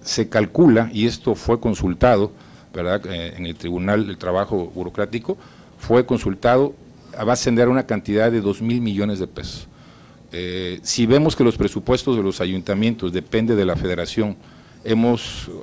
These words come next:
crecido en estos últimos cinco años un promedio de tres al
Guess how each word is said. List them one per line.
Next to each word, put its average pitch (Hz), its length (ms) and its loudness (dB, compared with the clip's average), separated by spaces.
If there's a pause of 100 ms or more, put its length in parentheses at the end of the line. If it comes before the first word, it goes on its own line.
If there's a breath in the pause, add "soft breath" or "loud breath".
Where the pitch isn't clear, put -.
(520)
crecido 120 680 0
en 104 120 -2
estos 107 340 -4
últimos 107 480 -2
cinco 113 340 -2
años 107 320 -2
un 107 120 -6
promedio 104 380 -2
de 95 100 -2
tres 110 360 0
al 90 140 -6